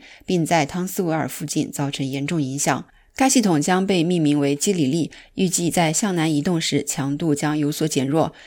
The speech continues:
并将给昆士兰州中部和东南部带来强降雨。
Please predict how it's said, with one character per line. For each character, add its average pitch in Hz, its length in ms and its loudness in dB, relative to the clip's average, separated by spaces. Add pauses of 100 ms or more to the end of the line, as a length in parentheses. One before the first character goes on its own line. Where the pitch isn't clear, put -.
(120)
并 180 180 0
将 175 240 0
给 143 200 0
昆 185 280 -4
士 - 140 -4
兰 147 160 -2
州 185 160 -2
中 190 220 -4
部 190 180 -4
和 139 240 -4
东 185 180 -4
南 143 200 -2
部 170 100 -4
带 143 140 0
来 131 120 -6
强 139 220 -6
降 160 260 0
雨。 - 260 -2